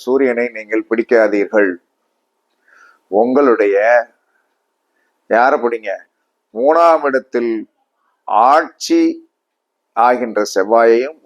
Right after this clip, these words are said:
உச்சமாகின்ற கேதுவை பிடித்தீர்கள் என்று சொன்னால் நீங்கள் வாழ்க்கையில வெற்றி பெற்று விடுவீர்கள். அதே சமயத்தில் வந்து உங்களுடைய எட்டுக்குடையவனை நீங்கள் வலிமையாக, அதாவது கன்னிலக்கணத்தில் போய் பிறந்தவர்கள் எட்டாம் இடத்தில் வந்து உச்சமாகிற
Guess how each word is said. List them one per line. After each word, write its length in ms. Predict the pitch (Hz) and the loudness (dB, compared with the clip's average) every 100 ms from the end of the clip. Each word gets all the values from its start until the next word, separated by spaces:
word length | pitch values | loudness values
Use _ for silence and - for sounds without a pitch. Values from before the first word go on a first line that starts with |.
| 110 | -10
உச்சமாகின்ற 600 | - 139 135 120 107 110 95 | -2 0 0 0 -2 -4 0
கேதுவை 400 | 120 139 139 131 123 | 2 4 4 2 2
பிடித்தீர்கள் 520 | 110 107 113 110 104 95 | -2 -4 0 0 0 -6
என்று 160 | 98 92 | -8 -12
சொன்னால் 300 | 95 101 101 | -8 -8 -8
நீங்கள் 260 | 107 98 98 | -6 -4 0
வாழ்க்கையில 460 | 110 117 110 101 95 | 2 2 0 0 0
வெற்றி 220 | 101 113 110 | -2 -2 -2
பெற்று 200 | 98 98 | -4 -6
விடுவீர்கள். 580 | 92 95 95 92 95 101 90 _ _ _ _ _ - - - - 113 | -6 -6 -8 -10 -6 -8 -8 _ _ _ _ _ -20 -20 -14 -4 0
அதே 180 | 131 165 160 | 2 2 0
சமயத்தில் 540 | 117 120 120 - 98 98 | -4 -4 -6 -6 -6 -6
வந்து 240 | 95 101 120 117 _ _ _ - | -4 -2 -2 -4 _ _ _ -2
உங்களுடைய 380 | 120 120 113 110 107 98 92 98 | 0 2 4 4 4 4 0 -2
எட்டுக்குடையவனை 680 | 123 160 165 165 147 127 113 107 | -2 0 0 2 2 2 -4 -10
நீங்கள் 240 | 107 101 98 | -14 -12 -6
வலிமையாக, 540 | 107 131 139 131 120 107 | -4 -4 -4 -2 -2 0
அதாவது 200 | 107 139 - | 0 0 0
கன்னிலக்கணத்தில் 720 | 123 160 160 - 139 117 120 101 | -2 0 0 0 -2 -2 -2 0
போய் 140 | 127 131 | 0 2
பிறந்தவர்கள் 640 | 110 107 104 104 101 127 165 - _ _ - 107 | -2 -2 0 0 0 0 0 -4 _ _ -4 -2
எட்டாம் 360 | 110 147 156 151 | 0 2 2 2
இடத்தில் 360 | 143 120 135 120 | -2 -2 -4 -4
வந்து 180 | 120 120 110 | -6 -6 -6
உச்சமாகிற 580 | - 139 135 127 120 | -4 -2 0 0 2